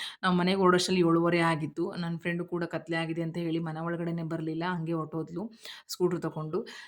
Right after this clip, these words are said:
ಸರಿ, ಹಸ್ಬೆಂಡ್ ಫೋನ್ ಬಂತು ಅಂತ ಹೇಳಿ ಹೋಗಿದ್ರು. "ಇದೇನ್ರಿ ಕೇಕ್ ತಗೊಂಡು ಬಂದಿದ್ಯಾ ಮತ್ತೆ?" ಅಂತ ಕೇಳಿದೆ. "ನಾ ತಗೊಂಡು ಬಂದಿಲ್ಲ, ಫ್ರೆಂಡ್ ತಗೊಂಡ್ರು, ಅದಕ್ಕೆ ತಗೊಂಡು ಬಂದೆ" ಅಂತ ಹೇಳಿದ್ರು. ಸರಿ ಅಂದ್ಬಿಟ್ಟು ಓಪನ್ ಮಾಡೋಣ ಅಂದ್ಬಿಟ್ಟು ಓಪನ್ ಮಾಡ್ತಾಯಿದ್ರು.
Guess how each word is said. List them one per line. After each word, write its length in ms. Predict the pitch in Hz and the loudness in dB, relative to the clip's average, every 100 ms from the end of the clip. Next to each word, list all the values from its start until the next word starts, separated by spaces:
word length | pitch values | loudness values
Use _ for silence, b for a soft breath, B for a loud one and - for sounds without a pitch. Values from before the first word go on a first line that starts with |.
| B | B
ಸರಿ, 320 | 226 233 240 | 4 6 8
ಹಸ್ಬೆಂಡ್ 460 | 208 190 202 220 214 | 6 6 4 2 2
ಫೋನ್ 240 | 190 202 | 4 4
ಬಂತು 200 | 196 190 | 4 4
ಅಂತ 180 | 185 180 | 2 2
ಹೇಳಿ 200 | 170 180 | 4 4
ಹೋಗಿದ್ರು. 680 | 165 160 175 175 151 170 220 | 4 4 4 2 0 0 0
"ಇದೇನ್ರಿ 400 | 196 202 208 208 | 4 6 6 4
ಕೇಕ್ 280 | 185 170 185 | 4 2 2
ತಗೊಂಡು 280 | 180 175 | 0 2
ಬಂದಿದ್ಯಾ 420 | 170 160 151 165 165 | 2 2 4 4 4
ಮತ್ತೆ?" 380 | 156 147 - | 0 -2 -4
ಅಂತ 180 | 175 160 | -4 -4
ಕೇಳಿದೆ. 800 | 165 165 160 151 175 226 - - - | -6 -4 -4 -4 -6 -8 -12 -14 -2
"ನಾ 140 | 170 | 2
ತಗೊಂಡು 360 | 170 170 175 180 | 4 2 4 4
ಬಂದಿಲ್ಲ, 340 | 165 156 151 175 277 240 | 2 2 0 0 0 0
ಫ್ರೆಂಡ್ 360 | 202 190 214 | 4 6 6
ತಗೊಂಡ್ರು, 400 | 190 180 160 202 | 4 2 2 2
ಅದಕ್ಕೆ 280 | 185 160 180 | 2 0 -2
ತಗೊಂಡು 340 | 175 156 165 | -2 0 0
ಬಂದೆ" 260 | 165 160 160 | 2 2 0
ಅಂತ 160 | 156 165 | 0 0
ಹೇಳಿದ್ರು. 540 | 156 147 147 190 220 B B B | 2 0 -2 -4 -8 B B B
ಸರಿ 200 | - 226 | 4 8
ಅಂದ್ಬಿಟ್ಟು 320 | 220 208 226 | 10 8 8
ಓಪನ್ 380 | 196 175 196 196 | 6 6 4 4
ಮಾಡೋಣ 320 | 175 170 170 | 4 4 4
ಅಂದ್ಬಿಟ್ಟು 360 | 165 165 160 180 | 2 0 2 4
ಓಪನ್ 420 | 180 160 180 180 | 4 4 4 4
ಮಾಡ್ತಾಯಿದ್ರು. 760 | 165 156 165 160 147 160 233 | 4 2 -2 -4 -4 -6 -6